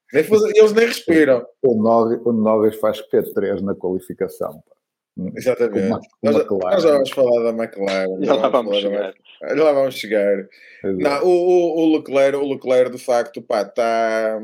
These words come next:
Speaker 1: não sei, não, não, neste momento não, não dá para explicar. É a única coisa que, que eu, é isso que eu ia dizer, opá, podia-se apontar para as alterações da Ferrari, ou seja, o facto de ter saído o Binotto e tal, mas ele já trabalhou com o Vassar.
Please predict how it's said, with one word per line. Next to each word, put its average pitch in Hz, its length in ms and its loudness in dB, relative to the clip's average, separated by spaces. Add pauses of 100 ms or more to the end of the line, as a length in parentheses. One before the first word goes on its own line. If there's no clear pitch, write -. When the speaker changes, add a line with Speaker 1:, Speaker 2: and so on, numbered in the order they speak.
(180)
Speaker 1:
não 135 160 -6
sei, 110 240 -6 (200)
não, 135 460 -4
não, 160 240 0 (240)
neste 170 300 -2
momento 151 200 0 (500)
não, 143 200 -2
não 127 260 -4
dá 120 140 0
para 120 120 -4
explicar. 107 420 -4
É - 20 0
a 131 80 2
única 139 320 -2
coisa 135 260 -2
que, - 360 -10
que - 140 -6
eu, 120 180 0 (240)
é 107 80 0
isso 110 160 -8
que - 60 -6
eu 104 40 -2
ia 104 60 -4
dizer, 107 280 -4
opá, 101 300 -4 (500)
podia-se 160 440 2
apontar 131 640 0
para 143 180 2
as 135 140 -2
alterações 127 460 -2
da 120 80 -2
Ferrari, 95 560 -6 (960)
ou - 80 -18
seja, 104 200 -4
o 98 40 -14
facto 107 220 -6
de - 40 -20
ter 104 80 -6
saído 104 280 -8
o - 20 -8
Binotto 104 400 -2
e 98 80 -12
tal, 110 320 0 (420)
mas 143 180 -2
ele 170 120 4
já 147 120 0
trabalhou 135 380 -2
com 123 140 -2
o 120 40 -2
Vassar. 110 440 -2